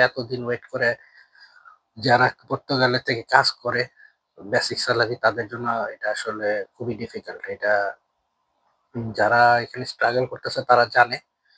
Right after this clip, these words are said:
তো তাদের আসলে এই দেশে থাকার আর কোনো মানে নেই।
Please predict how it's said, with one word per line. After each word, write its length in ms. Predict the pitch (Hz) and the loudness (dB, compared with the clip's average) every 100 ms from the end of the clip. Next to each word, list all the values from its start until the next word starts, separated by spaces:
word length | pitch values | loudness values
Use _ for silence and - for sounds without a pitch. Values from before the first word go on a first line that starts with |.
| _ _ _ _ | _ _ _ _
তো 80 | 107 104 107 104 | -2 0 -2 2
তাদের 240 | 120 107 117 | 2 4 0
আসলে 280 | 117 117 113 | -2 -6 -8
এই 100 | 107 | -8
দেশে 220 | - - - | -10 -12 -6
থাকার 300 | 120 110 113 | -6 -2 0
আর 120 | 107 _ | -2 _
কোনো 140 | 104 | -12
মানে 300 | 107 110 113 113 | -2 0 0 -6
নেই। 160 | 139 | -10